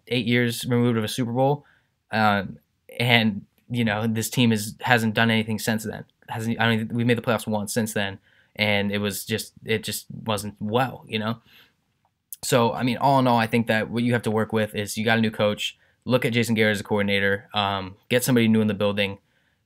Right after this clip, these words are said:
build up from there. Um, I think this is a good start. I think that what, with all the money they have in free agency and not many people to re-sign, 'cause a lot of people are under contract, a lot of rookie contracts, you're gonna have money to go get a guy like a Byron Jones or a, um,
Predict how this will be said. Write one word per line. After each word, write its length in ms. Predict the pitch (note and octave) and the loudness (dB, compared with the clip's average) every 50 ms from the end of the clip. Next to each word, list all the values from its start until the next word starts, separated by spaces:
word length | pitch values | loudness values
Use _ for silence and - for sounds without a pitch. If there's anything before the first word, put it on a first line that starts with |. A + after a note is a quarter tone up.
| _ _ | _ _
build 200 | - B2 B2 B2 | 4 4 4 4
up 100 | B2+ A#2 | 4 2
from 140 | - A#2+ A2 | 2 2 2
there. 280 | A2 G2+ F2+ - - _ - | 2 2 -2 -6 -14 _ -8
Um, 360 | - G2+ G2 G2 F#2+ D#2 - - - - _ _ _ - | -6 -6 -4 -4 -8 -10 -12 -14 -20 -20 _ _ _ -6
I 60 | - G#2+ | -4 0
think 140 | B2 A2+ | 2 2
this 100 | A2+ G#2+ | 2 2
is 100 | A2 A2+ | 0 0
a 20 | A2+ | -2
good 200 | G#2 A2 G#2+ G2+ | -2 -2 -4 -2
start. 520 | - - - - B2 C3 C#3 C3 - - _ _ _ _ - | -4 -6 -2 0 2 2 2 2 0 -6 _ _ _ _ -10
I 60 | - - | -6 -2
think 140 | A2 A2+ | 0 0
that 140 | A2 G#2+ G2 | 2 0 0
what, 280 | D#2 A#2 A#2+ G2+ - _ _ - | 2 2 0 0 0 _ _ -10
with 160 | - A#2 A#2 | -6 -4 -2
all 100 | A#2 A#2 | 0 2
the 80 | A#2 A2+ | 2 2
money 200 | A2 A2+ A#2 A#2 | 4 4 4 4
they 120 | A2+ A#2 | 4 2
have 240 | G#2+ A#2 A#2+ A#2 A2+ | 2 4 2 2 2
in 100 | A2+ G#2 | 0 -2
free 200 | - - A2+ A2+ | -2 -2 -2 0
agency 360 | A#2 A#2 A#2 A#2 - B2+ B2 G2+ | 2 0 0 0 0 -2 0 0
and 100 | G#2+ G#2+ | 0 0
not 120 | A2 A2+ | 0 2
many 160 | A2 A2 A2+ | 2 0 0
people 260 | A2 - A#2+ A2 G#2+ G2+ | -2 -2 -4 -4 -4 -4
to 60 | G2 | -4
re-sign, 520 | G#2 G#2 G2 - - A2+ G#2+ A2+ B2 B2+ | -8 -8 -6 -2 0 2 4 4 2 2
'cause 80 | A#2+ A#2+ | 0 0
a 40 | G#2 | 0
lot 120 | G#2+ A2+ | 0 0
of 40 | A2 | 0
people 160 | B2 A2+ A2 | 0 -2 0
are 40 | G#2+ | 0
under 140 | G#2 G#2 G#2 | -2 -2 -2
contract, 460 | - A2+ G#2+ A2 - B2 A2 G#2 G2+ | -2 -2 -2 0 0 0 -2 -2 -2
a 40 | G2+ | -4
lot 100 | G#2 G2+ | -6 -4
of 80 | G2+ | -4
rookie 200 | A2+ A2 - A2 | -4 -6 -6 -6
contracts, 560 | - A#2 A2+ A2+ A2 - A2+ A2 A2 - - _ _ - - - - _ | -4 -4 -4 -2 0 2 2 0 0 -2 -12 _ _ -20 -20 -20 -14 _
you're 100 | - B2 | -2 0
gonna 120 | A#2+ C3+ C3+ | 2 4 4
have 80 | B2 | 6
money 220 | A#2+ B2 A#2+ B2 A#2 | 6 4 4 2 2
to 80 | A2+ | 0
go 160 | A2 A2+ A2+ | 0 0 -2
get 180 | A2+ A#2 A#2+ A#2+ | 0 2 2 2
a 40 | A#2 | 2
guy 200 | G2+ G#2 G#2 G#2 | 2 2 0 0
like 140 | G2 G2 - | 0 -2 -4
a 60 | G#2+ | -2
Byron 300 | G2+ G#2 G2+ G2+ G2+ G2+ | 0 2 2 2 0 -4
Jones 440 | G2 G#2 G2+ G2 F#2+ F#2+ - - - _ _ _ _ - | -4 -4 -4 -4 -6 -8 -10 -14 -18 _ _ _ _ -4
or 480 | - A2 G#2+ G#2 G2+ G2 F#2+ G2 G2 - - | 0 2 4 4 4 4 2 2 0 0 0
a, 520 | G#2+ G#2 G2+ G2+ G2+ G2+ G2 G2 G2 G2 | 0 2 2 2 0 0 -2 -2 -4 -4
um, 600 | - - G#2 G#2 G2+ G2+ G2 F#2+ F#2+ G2 F#2+ F#2+ | -2 -2 -2 0 0 0 -2 -4 -6 -10 -14 -18